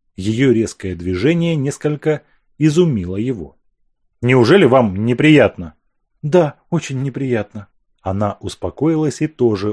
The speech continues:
улыбалась. «Притом сознайтесь, что и вы вовсе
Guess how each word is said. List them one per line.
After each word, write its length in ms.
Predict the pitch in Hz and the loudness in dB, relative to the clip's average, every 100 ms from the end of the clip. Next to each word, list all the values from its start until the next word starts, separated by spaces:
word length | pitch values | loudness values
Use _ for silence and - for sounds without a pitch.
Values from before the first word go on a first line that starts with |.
| - | -6
улыбалась. 840 | 110 117 107 98 76 69 - _ _ _ _ _ | -4 -2 -2 -4 -6 -14 -20 _ _ _ _ _
«Притом 360 | 156 156 175 | -8 -2 -2
сознайтесь, 640 | 143 170 147 202 - 151 - _ _ | 2 2 4 2 0 -6 -10 _ _
что 200 | - 180 | -4 0
и 120 | 180 | 0
вы 240 | 160 190 185 | 0 -2 2
вовсе 500 | 151 170 - 156 | 2 2 -2 -8